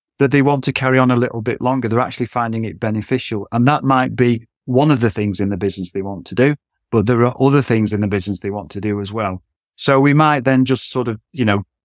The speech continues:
take it on to another stage or take it into a diff-, another direction. So, but I always say I'm always here, because it might be that it might be another twelve months and then there might be something else and they'll come back to it. So it can be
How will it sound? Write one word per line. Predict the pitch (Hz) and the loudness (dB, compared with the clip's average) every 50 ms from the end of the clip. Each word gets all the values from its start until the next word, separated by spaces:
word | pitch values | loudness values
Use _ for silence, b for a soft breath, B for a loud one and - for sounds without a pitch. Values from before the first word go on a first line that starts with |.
| _ _ - | _ _ -2
take | - 143 131 - 135 | 0 0 2 2 2
it | 123 | 2
on | 131 123 117 107 107 | 2 2 2 -2 -2
to | - 113 113 | -2 -4 -4
another | 113 113 110 101 110 | -2 -2 -4 -4 -4
stage | 104 - - - 113 107 107 107 104 95 | -6 -6 -2 -2 0 2 2 0 2 2
or | 107 101 92 | 2 0 0
take | - 113 113 110 - | 0 -4 -4 -4 -2
it | 113 | -2
into | 117 104 - - 107 | -2 -2 -2 -4 -8
a | 107 | -6
diff-, | 104 107 98 - - | -4 -4 -6 -6 -8
another | - 113 104 107 104 104 107 | -10 -8 -6 -6 -6 -8 -8
direction. | 90 110 101 101 104 107 107 - - - - 101 101 98 | -6 -6 -6 -6 -6 -6 -8 -8 -10 -14 -14 -12 -10 -8
So, | - - 135 127 127 127 - _ _ _ _ _ _ _ _ | -2 0 2 2 2 0 -2 _ _ _ _ _ _ _ _
but | - 151 160 | -2 0 2
I | 175 | 4
always | 196 208 196 180 160 | 4 4 4 2 0
say | - - 175 165 | 0 0 0 2
I'm | 151 151 156 | 2 2 2
always | 165 160 151 147 139 131 - - | 2 4 4 2 2 0 -2 -6
here, | - 156 160 156 139 117 78 76 - _ _ _ _ _ _ _ _ _ _ _ - | -10 -8 -6 -2 -2 -2 -2 -4 -10 _ _ _ _ _ _ _ _ _ _ _ -4
because | 135 131 160 143 127 | -2 0 0 2 0
it | 147 147 | 0 2
might | 147 151 170 175 170 143 | 2 4 4 4 2 2
be | 110 117 101 | 2 0 2
that | 123 123 127 | 2 2 2
it | 139 | 2
might | 143 151 156 147 | 2 2 0 2
be | 131 | 0
another | 131 131 131 123 117 | 0 0 2 0 -2
twelve | - - 131 117 110 107 110 | -2 0 0 0 0 0 2
months | 131 139 139 120 107 - - - - - _ _ - | 2 2 2 2 -2 -4 -8 -10 -10 -14 _ _ -2
and | 127 120 127 | 2 2 2
then | 127 127 | 2 2
there | 123 120 | 2 2
might | 123 120 120 - | 2 2 0 0
be | 107 | -4
something | - - 123 107 - 117 110 113 | -4 -4 -4 -4 -4 -6 -4 -2
else | 117 120 120 113 107 - - - | -2 -2 -2 -4 -8 -10 -10 -6
and | 120 117 120 | -6 -4 -2
they'll | 117 113 | -2 -4
come | 107 - 120 113 107 | -4 -4 -4 -4 0
back | 104 117 113 - - - | 0 0 -2 -2 -6 -12
to | - 107 101 | -10 -8 -8
it. | 95 95 - | -8 -8 -10
So | - - 131 127 127 123 - _ _ _ _ _ _ | -2 0 2 2 2 0 -4 _ _ _ _ _ _
it | - 165 156 - | -2 -2 -2 -2
can | - - 185 208 202 196 180 | 0 0 2 2 4 2 2
be | 131 147 147 147 143 139 139 131 | 4 4 4 6 4 4 2 0